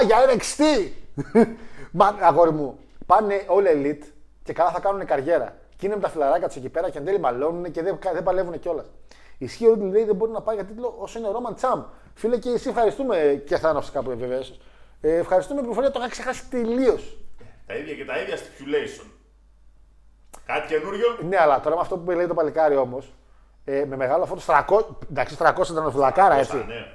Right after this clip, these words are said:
Speaker 1: Ήταν ο φυλακάρα και πήγε, νομίζω, και σε μεγάλη ομάδα ο τρακόσια. Καμιά Ίντερ τι είχε πάει, καμιά Ιταλική, νομίζω. Ε, αυτό που λέει τώρα όμως και εσύ, και έχει και δίκιο εν τέλει το παλικάρι, μας απορρίπτει όλη τη λογική ότι ήταν καλό το storyline με τους Usos και το Riddle.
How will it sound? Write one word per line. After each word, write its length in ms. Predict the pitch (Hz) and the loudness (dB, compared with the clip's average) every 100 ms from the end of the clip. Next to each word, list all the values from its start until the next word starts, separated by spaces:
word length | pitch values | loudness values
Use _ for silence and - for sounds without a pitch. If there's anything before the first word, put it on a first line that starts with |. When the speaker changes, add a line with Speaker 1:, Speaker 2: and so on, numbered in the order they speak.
| - | -4
Speaker 1:
Ήταν 220 | 143 143 | 0 2
ο 60 | 143 | 2
φυλακάρα 480 | 147 131 170 202 156 | 4 4 6 4 4
και 100 | 131 | 0
πήγε, 160 | 185 | -2
νομίζω, 220 | 196 185 220 | 0 0 -2
και 80 | |
σε 80 | - | -4
μεγάλη 220 | 165 214 | 2 4
ομάδα 260 | 190 196 240 | 6 4 2
ο 40 | |
τρακόσια. 440 | - 127 113 104 - - - - - - - - | 0 -2 -4 -14 -16 -20 -20 -20 -20 -20 -20 -8
Καμιά 220 | 143 139 | -6 -4
Ίντερ 220 | 170 208 | 2 2
τι 80 | - | 2
είχε 120 | 208 | -2
πάει, 140 | 170 135 | 0 0
καμιά 220 | 170 196 | 0 0
Ιταλική, 320 | 190 165 180 | 0 -2 -4
νομίζω. 260 | 190 123 101 - - - - | -6 -6 -14 -18 -18 -16 -10
Ε, 180 | 170 151 151 | -2 -2 -2
αυτό 200 | - 196 | -4 -4
που 80 | 202 | 0
λέει 120 | 226 | 0
τώρα 160 | 220 208 | 0 -2
όμως 180 | 165 | -4
και 120 | - 160 | -6 -6
εσύ, 300 | 131 131 120 | -6 -8 -8
και 80 | - | -8
έχει 80 | 131 | -6
και 140 | 143 | -4
δίκιο 220 | 139 135 131 | -4 -4 -6
εν 60 | |
τέλει 120 | 123 | -8
το 60 | 117 | -10
παλικάρι, 440 | 123 110 113 104 - - - - - | -12 -12 -14 -16 -20 -20 -20 -20 -16
μας 200 | 151 - | -12 -8
απορρίπτει 380 | 156 180 233 254 | -6 -6 -6 -6
όλη 100 | 254 | -6
τη 80 | 233 | -4
λογική 280 | 214 208 | -4 -4
ότι 100 | 254 | -8
ήταν 160 | 240 233 | -6 -6
καλό 180 | 233 247 | -4 -2
το 100 | 247 | -4
storyline 340 | 247 233 247 240 | -4 -4 -6 -8
με 60 | |
τους 140 | 220 254 | -10 -10
Usos 160 | 226 - | -10 -8
και 60 | |
το 80 | 233 | -8
Riddle. 240 | 262 196 | -6 -6